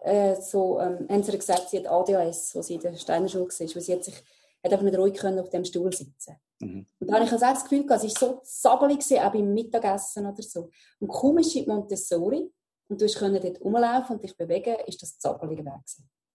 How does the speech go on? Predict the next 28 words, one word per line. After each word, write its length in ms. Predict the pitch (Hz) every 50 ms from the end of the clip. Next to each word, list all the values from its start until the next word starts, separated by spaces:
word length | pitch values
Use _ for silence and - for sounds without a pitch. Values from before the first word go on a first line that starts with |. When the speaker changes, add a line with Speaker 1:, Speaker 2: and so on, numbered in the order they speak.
| _ _ _ _ _ _ _
Speaker 1:
Das 100 | - -
hat 80 | - -
mich 120 | 196 -
total 360 | - - 175 - - 160 165
fasziniert. 560 | 165 - 151 - - - - - 151 151 - _ _ _ _ _ _ _ _ _ _ _ _ _ _ -
Und 160 | 196 202 -
dann 100 | 190 214
haben 80 | 269 277
wir 100 | 247 247
aber 100 | 247 -
gemerkt, 300 | - 233 220 220 - -
wenn 100 | 202 196
sie 120 | 190 180
viel 100 | - 170
Sport 340 | - - - 233 277 - -
macht, 240 | 233 196 190 - -
und 120 | 202 185 185
sie 80 | 269
ist 80 | 254 -
ja 120 | 208 175
total 480 | - - - _ 214 220 214 208 196 190
viel 200 | - 190 180 180
draussen, 380 | 170 160 160 - - - - -
auch 120 | 160 160
jetzt 260 | 160 165 165 - - 175
noch 100 | 165 165
als 140 | 165 165
Teenager, 500 | - - 170 170 170 160 160 - - 196